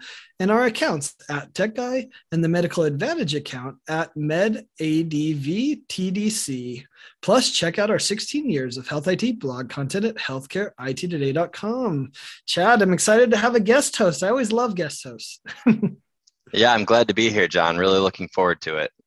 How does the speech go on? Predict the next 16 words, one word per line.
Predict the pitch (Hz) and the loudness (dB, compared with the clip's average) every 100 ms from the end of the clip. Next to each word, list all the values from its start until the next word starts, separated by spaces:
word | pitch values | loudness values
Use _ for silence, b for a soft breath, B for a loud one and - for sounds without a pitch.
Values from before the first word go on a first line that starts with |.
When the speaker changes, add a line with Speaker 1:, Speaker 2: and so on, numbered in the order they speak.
| _ _ _ _ _ _ _ | _ _ _ _ _ _ _
Speaker 1:
Yeah, | 156 175 | 0 2
well, | 160 | 4
you | 151 | 2
have | 185 | 2
such | 208 285 | 0 0
a | 254 | 2
depth | 180 196 240 | 2 2 0
of | 190 | -2
experience, | 165 - 165 185 202 160 143 | -2 -2 -2 -2 0 -2 -4
but | 165 165 | -6 -4
let's | 220 - | -4 -2
dive | 311 294 | -4 -2
into | 302 262 | 0 0
the | 175 | 0
topic | 156 160 220 226 | -2 -6 -8 -8
today. | 175 139 127 123 | -6 -6 -6 -10